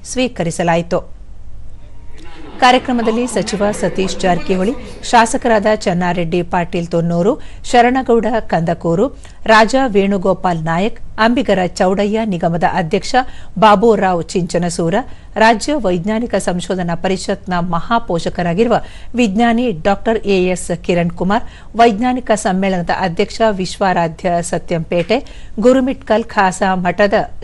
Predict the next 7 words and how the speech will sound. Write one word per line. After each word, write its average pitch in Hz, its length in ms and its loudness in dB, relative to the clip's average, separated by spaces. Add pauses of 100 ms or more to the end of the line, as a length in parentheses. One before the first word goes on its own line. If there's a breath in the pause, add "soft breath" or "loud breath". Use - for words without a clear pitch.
ಶಾಂತವೀರ 202 600 -2 (260)
ಗುರು 226 460 2
ಮುರುಘರಾಜೇಂದ್ರ 180 1000 0
ಸ್ವಾಮೀಜಿ, 170 680 -2 (360 loud breath)
ಚಿಗರಹಳ್ಳಿಯ 208 760 2 (840 loud breath)
ಮರುಳ 247 260 4 (380)
ಶಂಕರಪೀಠದ 190 720 0